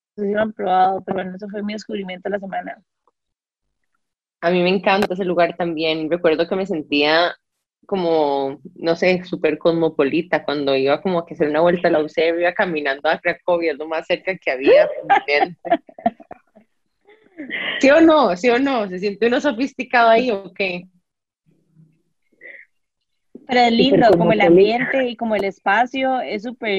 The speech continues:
Speaker 1: lindo, o sea, me encantaba.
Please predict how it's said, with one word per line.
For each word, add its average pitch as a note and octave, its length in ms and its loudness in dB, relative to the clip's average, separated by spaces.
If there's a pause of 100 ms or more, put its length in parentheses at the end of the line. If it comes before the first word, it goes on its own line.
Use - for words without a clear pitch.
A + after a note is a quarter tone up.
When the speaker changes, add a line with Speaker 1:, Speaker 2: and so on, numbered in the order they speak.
Speaker 1:
lindo, A#3+ 960 -6 (240)
o A3+ 100 -12
sea, G#3 380 4
me G3+ 300 -10
encantaba. F#3+ 720 -6